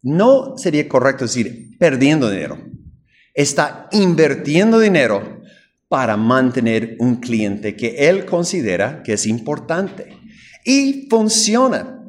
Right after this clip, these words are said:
Hace unos días él se me dijo de, pues, unas cosas de competencia ahí, y mi reacción es, "No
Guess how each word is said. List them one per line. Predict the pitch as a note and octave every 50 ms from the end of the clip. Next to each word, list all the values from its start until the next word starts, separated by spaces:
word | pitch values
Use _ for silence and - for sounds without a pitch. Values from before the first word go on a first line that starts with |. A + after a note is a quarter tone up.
| - - - - _ _
Hace | - G#2 A#2 - D3 D3
unos | D3 D3+ B2+ B2
días | B2 C#3 D#3 F3 F3+ D#3 D3
él | C3+ D3 D3
se | D3+ C#3
me | C3 B2+
dijo | B2 C3+ C#3 C#3 D3+ C#3+ C3
de, | B2 G#2+ G2
pues, | - - A2 G2+ - B2+
unas | B2 B2 B2 A2+ G#2+ B2
cosas | - A#2 A#2+ B2 A#2+ - B2 G#2 F#2+
de | G2+ F#2 -
competencia | - A#2+ G#2+ A2+ G#2 - B2+ B2+ C3+ B2 B2+ C#3+ C3
ahí, | B2+ B2 A#2+ B2+ C#3 D#3
y | D#3+ C3+ B2 A#2+ A2 - - - - - - - C#3+
mi | D#3 D#3+ D#3 D3 C#3+ C#3 D#3 D#3
reacción | C3+ A#2+ B2 C3+ C#3 C#3+ C#3+ C#3 - - D#3+ E3 F3 F#3
es, | F3 D3 D3+ D3+ D3 - - - - - - _ _ _ _ _ _ _ _ _ _ _ _ _ _ _
"No | - C3 D3 D3 D#3+ E3+ F3 F3+ F#3 G3+ G#3+ G#3+ A3 A3 G#3 G#3+ -